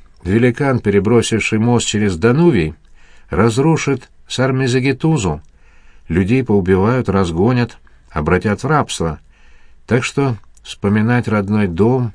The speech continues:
мать, отца, братьев и сестер не надо.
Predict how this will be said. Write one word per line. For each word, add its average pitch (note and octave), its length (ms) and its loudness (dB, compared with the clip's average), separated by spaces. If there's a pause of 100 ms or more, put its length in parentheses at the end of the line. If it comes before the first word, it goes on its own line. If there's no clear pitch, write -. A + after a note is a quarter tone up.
(140)
мать, G#2+ 400 -2
отца, F#2 380 -2
братьев G2 520 -2
и G2+ 60 0
сестер G#2 580 -2 (300)
не F#2 200 -2
надо. G2 500 -2